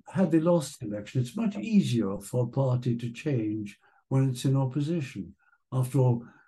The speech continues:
Labour, the S D P was formed after a disastrous defeat for the Labour Party. Uh, so, uh, he, he, I think that he felt,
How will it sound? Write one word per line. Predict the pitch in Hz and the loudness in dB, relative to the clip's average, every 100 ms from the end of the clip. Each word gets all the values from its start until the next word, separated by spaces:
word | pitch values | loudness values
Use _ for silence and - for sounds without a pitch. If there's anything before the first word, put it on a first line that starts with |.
| - | -4
Labour, | 135 139 143 131 | 2 4 4 2
the | 135 131 | 0 0
S | 160 143 - | 2 0 0
D | 143 127 | 2 2
P | - 180 147 | 4 4 4
was | 107 98 | 2 -4
formed | - 120 120 139 143 | -4 -2 0 0 0
after | 135 131 - | 0 -2 -4
a | 143 | -2
disastrous | 143 127 151 165 156 - - 98 98 - | 0 0 2 2 0 -4 -14 -14 -14 -14
defeat | - - 131 139 - - _ _ _ | -16 -6 -6 -6 -10 -20 _ _ _
for | 147 143 | 0 2
the | 151 | 4
Labour | 175 190 165 | 6 6 4
Party. | 127 110 101 90 104 - _ _ _ _ _ 123 | 2 -4 -6 -10 -12 -14 _ _ _ _ _ -6
Uh, | 110 107 101 _ _ - | -6 -6 -10 _ _ -20
so, | - 165 147 143 - _ _ _ - | -2 2 4 2 -4 _ _ _ -2
uh, | 139 139 - _ _ _ - | 0 0 -4 _ _ _ -10
he, | 139 160 | -4 -4
he, | 156 151 - - - | -2 -4 -4 -10 -8
I | 151 | -6
think | 156 202 175 | 0 -2 0
that | - 143 - _ _ _ | -4 -4 -8 _ _ _
he | 180 185 | 4 4
felt, | - 135 117 127 - | 4 0 0 -2 -6